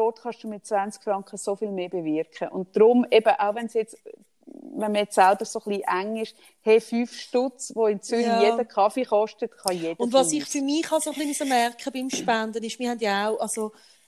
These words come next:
Speaker 2: einfach durch unsere Situation, äh, also viele Jahre wirklich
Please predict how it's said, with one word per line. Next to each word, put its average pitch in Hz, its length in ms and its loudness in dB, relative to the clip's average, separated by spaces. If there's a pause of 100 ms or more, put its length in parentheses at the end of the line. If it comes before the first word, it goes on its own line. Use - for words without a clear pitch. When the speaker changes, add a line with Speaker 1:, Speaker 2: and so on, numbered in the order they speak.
Speaker 2:
einfach 220 260 -6
durch 226 180 -4 (120)
unsere 233 180 -2
Situation, 220 840 0
äh, 202 380 -2
also 202 200 -6
viele 233 300 -4
Jahre 208 840 2
wirklich 208 380 -8